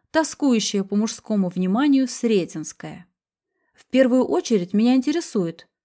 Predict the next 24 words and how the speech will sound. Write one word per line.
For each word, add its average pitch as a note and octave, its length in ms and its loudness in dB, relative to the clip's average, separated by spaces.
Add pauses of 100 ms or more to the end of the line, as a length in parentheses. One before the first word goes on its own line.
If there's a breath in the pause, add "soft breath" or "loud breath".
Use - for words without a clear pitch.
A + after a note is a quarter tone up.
(100)
по C4 100 -2
какому A#3+ 420 2
праву C4+ 320 2
вы A3+ 160 0
третировали A3 680 -2
Маргариту F#3+ 520 0
Серебрякову?» B3 800 0 (380)
Я D4 160 2
в D#4+ 60 2
упор D4 340 2
взглянула B3 540 2
на A3 140 -2
Сретенскую. E3 920 -8 (460)
И G#3 80 0
Барсуков G3+ 720 -2 (100)
теперь C#4+ 340 -4
посмотрел B3 600 2
на C#4 80 6
неё A#3+ 340 4
с A#3+ 100 -10
удивлением G#3+ 800 2 (160)
и G3 160 0
интересом. A3 760 -2 (720)
«Я?» G#3 640 2